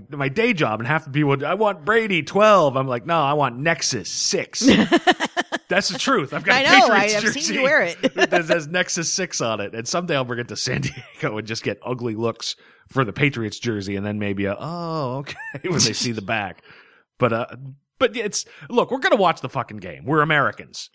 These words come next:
Speaker 2: Yeah.
Speaker 1: Every American watches. I, I, I'm never clear on the radio rules whether we can actually say the name
Speaker 2: The
Speaker 1: of the
Speaker 2: big
Speaker 1: game.
Speaker 2: game.
Speaker 1: We'll call it the big game. And I don't wanna truck in any lawsuits. <laughs> Fine, the big game, whatever. But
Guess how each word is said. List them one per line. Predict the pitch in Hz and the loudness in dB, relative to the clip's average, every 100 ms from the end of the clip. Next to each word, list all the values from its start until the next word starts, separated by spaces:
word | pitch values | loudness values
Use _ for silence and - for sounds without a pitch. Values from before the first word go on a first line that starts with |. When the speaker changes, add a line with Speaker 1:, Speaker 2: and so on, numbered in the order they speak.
| _ - | _ -18
Speaker 2:
Yeah. | 156 156 | -14 -6
Speaker 1:
Every | 170 160 170 160 | -2 -2 -4 -6
American | 143 127 120 113 117 | -6 -6 -6 -6 -8
watches. | 110 110 113 120 101 - - _ _ _ _ _ - | -8 -8 -6 -6 -6 -10 -14 _ _ _ _ _ -14
I, | - 104 - 131 - - 131 | -14 -16 -20 -18 -18 -18 -20
I, | 135 131 | -18 -12
I'm | 131 185 | -10 -6
never | 190 147 | -6 -6
clear | - 139 117 | -4 -4 -4
on | 101 | -4
the | |
radio | 92 90 95 90 | -6 -6 -4 -4
rules | 87 85 87 85 82 | -4 -6 -6 -6 -8
whether | 98 87 87 85 - | -10 -10 -10 -12 -16
we | 90 90 | -16 -12
can | 92 | -12
actually | 90 - 92 85 _ - | -12 -12 -12 -14 _ -16
say | - 107 | -10 -8
the | 90 | -10
name | 92 92 | -12 -6
Speaker 2:
The | 90 | 2
Speaker 1:
of | 392 | 2
the | 427 | 4
Speaker 2:
big | 392 - | 2 4
Speaker 1:
game. | 381 359 349 330 302 | 2 4 2 0 -4
Speaker 2:
game. | 233 - - | -8 -10 -8
Speaker 1:
We'll | 247 | -6
call | - 180 147 | -4 -4 -4
it | - | -6
the | |
big | 107 110 90 | -12 -14 -14
game. | 85 73 - _ _ _ _ - | -18 -20 -20 _ _ _ _ -12
And | 110 98 | -10 -8
I | 104 | -8
don't | 98 | -8
wanna | 92 85 _ _ _ _ _ | -8 -10 _ _ _ _ _
truck | - 120 95 | -6 -6 -6
in | |
any | 87 82 | -10 -10
lawsuits. | 82 73 - 76 69 - - _ - | -10 -10 -12 -12 -12 -14 -18 _ -16
<laughs> | - 214 _ _ - | -12 -12 _ _ -2
Fine, | 143 107 98 | 0 0 -4
the | |
big | 95 95 | -6 -6
game, | 85 85 78 | -8 -12 -10
whatever. | 90 87 73 69 - | -8 -8 -10 -12 -10
But | 104 | -10